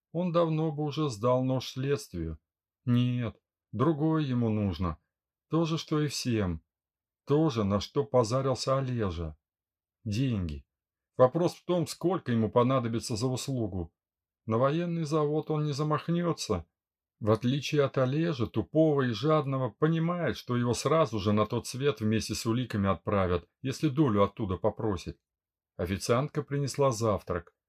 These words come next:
яичницу с беконом и любимые когда-то в детстве сырники со сметаной. «Почему Катя никогда сырники на завтрак не делает?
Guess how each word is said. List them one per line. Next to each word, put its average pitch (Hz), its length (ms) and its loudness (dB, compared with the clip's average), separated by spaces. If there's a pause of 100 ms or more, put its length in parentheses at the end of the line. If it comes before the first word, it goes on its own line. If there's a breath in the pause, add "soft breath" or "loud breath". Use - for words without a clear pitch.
(100)
яичницу 120 560 -2
с 101 60 -4
беконом 117 600 0
и 143 120 -4
любимые 147 580 -2
когда-то 123 460 -4
в 110 80 -6
детстве 135 360 -4
сырники 123 520 0
со 104 160 -6
сметаной. 90 680 -2 (720)
«Почему 95 420 0
Катя 156 340 0
никогда 151 460 0
сырники 143 500 -2
на 139 140 -2
завтрак 135 420 0
не 135 140 0
делает? 127 480 -2